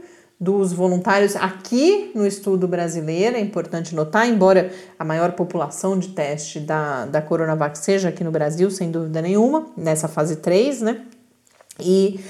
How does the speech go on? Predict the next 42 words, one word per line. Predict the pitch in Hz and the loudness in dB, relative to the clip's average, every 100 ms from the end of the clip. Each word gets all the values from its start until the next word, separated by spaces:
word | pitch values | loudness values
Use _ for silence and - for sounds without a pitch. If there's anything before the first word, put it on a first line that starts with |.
| - | -6
apenas | - - 214 214 | -2 4 4 4
trinta | 240 240 | 4 4
e | 220 | 4
cinco | 226 214 | 4 -2
por | 202 190 | 0 0
cento | - 196 214 226 240 - - _ | 0 0 0 0 -4 -6 -20 _
registraram | - 190 190 185 180 175 | 4 4 4 2 0 2
os | 185 | 0
efe-, | 190 190 | 0 -4
eh, | - 180 165 175 | -4 -2 0 2
efeitos | - 185 - | 4 2 4
colaterais, | 202 202 233 294 | 4 6 6 4
enquanto | 254 240 233 196 | 2 2 2 4
outros, | 202 202 185 180 | 2 0 0 0
em | 165 95 175 | -4 -2 0
outro, | 185 190 | 0 0
com | 233 | 2
outras | 190 190 180 | 2 2 2
vacinas, | 180 208 185 165 160 160 | 0 0 -2 -4 -4 -4
esses | 180 175 | -4 -2
efeitos | 175 175 170 | -2 -2 -2
aparecem | 160 175 165 170 - 170 | -2 -2 -2 -4 -4 -4
em | |
até | 170 175 170 | -4 -2 -2
setenta | 190 196 226 240 | 0 0 0 0
por | 240 | -2
cento | 208 170 180 | -2 -2 -4
das | 170 180 | -4 -4
pessoas. | - 311 - 208 240 294 - - - - - | -4 -2 2 4 4 2 -4 -14 -20 -12 -6
É | - | -2
claro | 185 170 165 | 0 0 -2
que | 165 170 | -4 -6
boa | 151 165 160 | -4 -6 -4
parte | 143 135 - | -6 -6 -6
desses | 156 156 | -8 -6
efeitos | 165 156 160 139 - | -6 -6 -6 -6 -8
nas | 147 156 | -6 -2
outras | 156 156 180 | -2 -2 -4
vacinas | 156 147 - 208 185 170 | -4 -4 0 2 2 -2
e | |
também | 156 170 170 175 | -4 -4 -2 -2
aqui, | 180 160 151 | -4 -6 -8